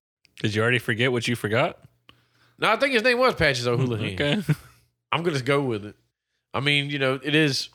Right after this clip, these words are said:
Speaker 1: No,
Speaker 2: Trash
Speaker 1: you're
Speaker 2: Your
Speaker 1: right.
Speaker 2: Brain, so
Speaker 1: You're
Speaker 2: it's
Speaker 1: right.
Speaker 2: like we can just name people whatever we want. But
Speaker 1: Very
Speaker 2: that sounds
Speaker 1: true.
Speaker 2: like that was really his character name.
Speaker 1: I'm pretty sure you're right.
Speaker 2: I mean, it was Rip Torn. God rest his soul.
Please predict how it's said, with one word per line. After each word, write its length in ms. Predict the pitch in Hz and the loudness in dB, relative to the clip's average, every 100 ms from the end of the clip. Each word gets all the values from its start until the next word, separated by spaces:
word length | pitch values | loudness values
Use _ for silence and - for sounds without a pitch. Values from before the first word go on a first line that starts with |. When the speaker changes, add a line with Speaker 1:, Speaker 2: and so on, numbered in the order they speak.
| - | -2
Speaker 1:
No, 80 | 113 | 2
Speaker 2:
Trash 220 | 143 123 | 2 0
Speaker 1:
you're 100 | 90 | -2
Speaker 2:
Your 80 | 101 | -4
Speaker 1:
right. 60 | |
Speaker 2:
Brain, 140 | 98 98 | -6 -4
so 160 | 123 | -2
Speaker 1:
You're 60 | 113 | -2
Speaker 2:
it's 80 | 117 | -2
Speaker 1:
right. 160 | 117 104 | -2 -2
Speaker 2:
like 80 | |
we 80 | 123 | -6
can 60 | 135 | -6
just 160 | 117 117 | -6 -4
name 200 | 120 120 | -4 -6
people 220 | 120 107 | -8 -4
whatever 240 | 113 107 | -2 -2
we 140 | 95 101 | -4 -6
want. 320 | 131 113 90 _ _ _ _ - - | -6 -6 -10 _ _ _ _ -20 -10
But 100 | 104 | -2
Speaker 1:
Very 140 | 139 | 0
Speaker 2:
that 40 | - | 0
sounds 200 | 120 110 | -2 -2
Speaker 1:
true. 80 | 113 | -6
Speaker 2:
like 80 | 113 | -6
that 100 | 107 | -8
was 120 | 101 | -6
really 220 | 113 101 | -6 -6
his 140 | 101 | -8
character 300 | - 104 78 | -6 -6 -6
name. 260 | 98 110 87 - _ | -10 -10 -10 -18 _
Speaker 1:
I'm 60 | - | -8
pretty 160 | 113 104 | -4 -4
sure 160 | 101 | -4
you're 160 | 76 50 | -8 -12
right. 160 | 50 - | -14 -14
Speaker 2:
I 40 | - | -8
mean, 120 | 98 | -8
it 40 | |
was 100 | 95 | -6
Rip 200 | 92 113 - | -6 -6 -6
Torn. 340 | 110 95 82 _ _ - | -6 -6 -10 _ _ 0
God 220 | 123 110 | 0 0
rest 220 | 117 - | -2 -2
his 100 | 110 | -4
soul. 320 | 120 101 98 | -2 -2 -4